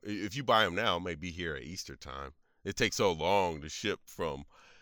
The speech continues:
you know, get through customs and all that other stuff from Alibaba. I'm glad you brought up Alibaba, though, because one thing I wanted to talk about, Amazon and Alibaba and them, do they have some competition with these dudes, Shein,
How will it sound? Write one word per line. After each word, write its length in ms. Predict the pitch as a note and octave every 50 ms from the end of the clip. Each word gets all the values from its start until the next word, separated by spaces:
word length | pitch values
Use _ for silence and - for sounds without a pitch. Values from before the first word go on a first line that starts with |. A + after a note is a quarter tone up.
| _ _ _ _ _ _ _ _ _ _ _ _ _ _ _ _ _ _ _ _ _ _
you 120 | A2 G2+
know, 320 | E2+ E2 D2+ C#2+ C2 C2 C#2 -
get 180 | - G2 E2+ -
through 140 | F#2+ F2 D#2+ -
customs 600 | - G#2+ G#2 F#2+ - - - F2+ E2+ E2+ D2+ C#2+
and 80 | D#2+ D#2+
all 120 | D#2+ E2
that 80 | D2+ C2+
other 120 | E2+ F2
stuff 200 | - - D#2+ -
from 140 | - D2+ C2+ - D2
Alibaba. 540 | D2+ C#2+ C#2 C#2 B1+ C#2 D2 D#2 D2+ B1+ B1+ -
I'm 140 | - C#3 D3
glad 280 | E3+ F3 D#3+ - -
you 60 | C3+
brought 300 | - - G#2+ G2+ G2 F#2+
up 100 | G2+ - - -
Alibaba, 600 | E2 D#2 D2+ D2 C#2+ D#2 D2+ D2 C2+ C2 C2 C2
though, 200 | B1 A#1 B1 - -
because 520 | D#2 - _ - D#2 C#2 B1+ B1+ - - - _ _ _ _ _ _ _ _
one 160 | G2+ A#2 B2
thing 140 | - C3+ B2+
I 40 | A#2+
wanted 200 | A2 A2+ A2+ G2+
to 60 | F#2+
talk 180 | - A#2+ A#2 B2+
about, 320 | C3 C3 D3 - - - - _ _ _ _ _ _ _ _ _ _ _ _ _ _ _ _ _ _ _ _ _ _ _ _ _ _ - _ -
Amazon 840 | G#2+ G#2+ A2+ A#2+ B2 A#2+ A2 A2 A#2 A#2+ A#2+ A#2+ A#2+ A#2+ A#2+ A#2 A2
and 120 | G2 F2 -
Alibaba 800 | - G#2+ A2+ A#2 A#2 F#2+ G#2 G#2 G#2+ A2+ A2 A2+ A#2 A2+ A2 A2+
and 100 | A2+ A#2
them, 240 | A#2 A2+ A#2 A#2 - - -
do 100 | G#2+ G#2+
they 120 | B2 D#3
have 160 | E3+ F3 D#3
some 120 | - B2+ A2
competition 760 | - - C3+ C3+ - F#2+ - - A2 A2+ - - B2 A#2 A2
with 140 | G2+ F#2 -
these 300 | G#2 G2 E2+ D#2 - - _ _ _ _ _ - - - -
dudes, 360 | - A#2 A#2 A2+ G2+ E2+ -
Shein, 680 | - - - - - A2+ A#2+ B2 A#2+ A#2 A#2 A2+ A2